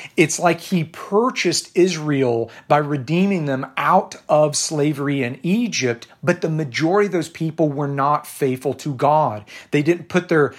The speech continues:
trust in God. They didn't have a relationship with God. So even though there's this language that they've been bought, that doesn't mean they officially have been. And some of these false teachers, they've experienced the goodness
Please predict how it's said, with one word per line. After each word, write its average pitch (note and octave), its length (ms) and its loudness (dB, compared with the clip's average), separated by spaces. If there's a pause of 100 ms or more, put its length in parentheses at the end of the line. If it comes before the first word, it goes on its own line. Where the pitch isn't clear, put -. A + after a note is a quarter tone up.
(140)
trust F3 420 0
in C#3+ 80 -4
God. B2 160 0
They D3 80 2
didn't E3+ 140 -2
have E3 100 0
a D3+ 40 0
relationship C#3 520 0
with B2+ 100 -8
God. A2+ 280 0
So D3+ 100 -4
even G3 160 -2
though G3+ 140 0
there's E3+ 180 0
this C3+ 160 -4
language E3 380 -2
that C#3 160 -6
they've C3 120 -2
been A#2+ 240 -6 (180)
bought, D3 500 4 (260)
that G3+ 180 4
doesn't F3+ 280 0
mean F3 160 0
they D#3 120 2
officially D3+ 680 -2 (180)
have A#3 560 -2
been. A2 400 -4 (540)
And F3 160 0
some A3+ 160 2
of A#3+ 80 0
these - 160 2
false A3+ 260 2
teachers, G3 420 0 (720)
they've E3 200 6
experienced F3 720 0
the C3+ 80 0
goodness D#3+ 680 -2